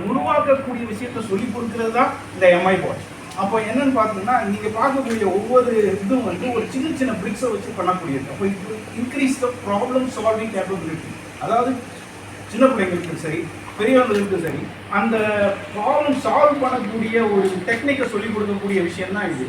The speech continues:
அது மாத்திரம் இல்லாம இதுல நிறைய சென்சர்ஸ் இருக்கும். இந்த சென்சர்ஸை பயன்படுத்தி என்ன பண்ணலாம்னு சொல்லியாச்சுன்னா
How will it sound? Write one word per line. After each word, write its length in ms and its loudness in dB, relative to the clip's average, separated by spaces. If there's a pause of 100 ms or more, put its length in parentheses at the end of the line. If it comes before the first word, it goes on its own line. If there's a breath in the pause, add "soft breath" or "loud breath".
(260)
அது 180 2
மாத்திரம் 360 0
இல்லாம 260 0
இதுல 180 -2
நிறைய 260 2
சென்சர்ஸ் 480 0
இருக்கும். 260 -4
இந்த 180 -4
சென்சர்ஸை 480 2
பயன்படுத்தி 480 -2
என்ன 140 -2
பண்ணலாம்னு 420 -2
சொல்லியாச்சுன்னா 440 -2